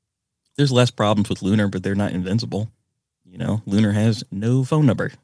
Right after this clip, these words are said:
You can't call up your rep. You have to email and hope they get back to you. Um,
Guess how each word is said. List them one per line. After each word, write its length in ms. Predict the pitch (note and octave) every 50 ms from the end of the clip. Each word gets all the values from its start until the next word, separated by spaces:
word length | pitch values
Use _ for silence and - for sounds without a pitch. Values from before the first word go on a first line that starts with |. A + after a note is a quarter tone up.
| _ _
You 60 | _
can't 200 | - A2+ G#2+ -
call 220 | - A#2 A#2 A2
up 120 | A#2 A2+ -
your 100 | G2 G#2
rep. 240 | A#2+ G#2+ - - - - _ _
You 60 | -
have 100 | F#2+ F#2+
to 140 | - - G2
email 300 | G#2+ A2 G#2+ A2+ A#2 A2+ G2+
and 80 | G2
hope 200 | G2+ F#2+ G2 -
they 180 | - G#2 G#2+ G#2+
get 140 | G#2+ G#2+ G#2+
back 200 | A2 A#2 B2 -
to 120 | - -
you. 1000 | - - _ _ _ _ _ _ _ _ _ _ _ _ _ _ _ _ _ F#2+
Um, 500 | F#2 F#2 F#2 F#2 F#2 F#2 F#2 F2+ F2+